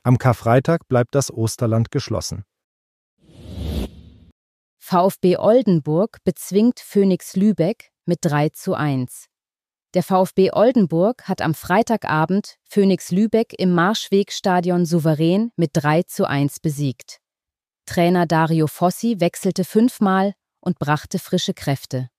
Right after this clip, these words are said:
Speaker 2: Mit dem Heimsieg bleibt Oldenburg Dritter in der Regionalliga Nord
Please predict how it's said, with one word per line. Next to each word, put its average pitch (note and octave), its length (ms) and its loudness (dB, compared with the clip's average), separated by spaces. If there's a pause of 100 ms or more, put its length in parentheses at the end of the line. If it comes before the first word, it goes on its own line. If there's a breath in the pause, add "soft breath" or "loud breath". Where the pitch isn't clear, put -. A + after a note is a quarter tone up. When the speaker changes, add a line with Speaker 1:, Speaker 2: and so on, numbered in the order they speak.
(600)
Speaker 2:
Mit F3+ 200 0
dem F3 180 2
Heimsieg G3+ 640 2
bleibt F3+ 320 0
Oldenburg G3+ 560 2
Dritter D#3+ 400 0
in D3 100 0
der C#3+ 160 0
Regionalliga D#3 840 0
Nord D#3 500 0